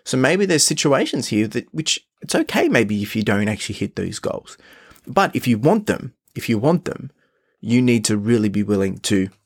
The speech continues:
work on step number four, which is room for improvement. So we know where we're at and we know what we want. So how do we assess the growth? And I like to follow a little process called rose, thorn,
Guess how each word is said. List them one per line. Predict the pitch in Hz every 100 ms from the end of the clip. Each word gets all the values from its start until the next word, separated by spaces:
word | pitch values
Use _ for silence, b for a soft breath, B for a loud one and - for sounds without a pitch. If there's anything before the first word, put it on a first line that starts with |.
| _
work | - 113 104 98
on | 92 -
step | - 180 185
number | 160 -
four, | - 82 90 -
which | 107 92
is | 90 - -
room | 113 113 104
for | 101
improvement. | 98 95 98 92 - - - _ _ _ _ _ _ _ _ _ _ _ -
So | - 139 123 B B B
we | 127
know | 123 147
where | 175 139
we're | 107 87
at | - - _ _ _ _ _ _ _ -
and | 110 110 107 95
we | 110
know | 110 156
what | 147 131
we | 98
want. | 90 76 120 - b b b b b b
So | 117
how | - 151
do | 160
we | 127
assess | 101 95 92
the | -
growth? | 101 90 85 - B B B
And | - 160
I |
like | 240 185
to | 143 120
follow | 131 113
a | 107
little | 123 117 98 -
process | - 107 101 104
called | - 104 92 101
rose, | 113 104 -
thorn, | - - 104 98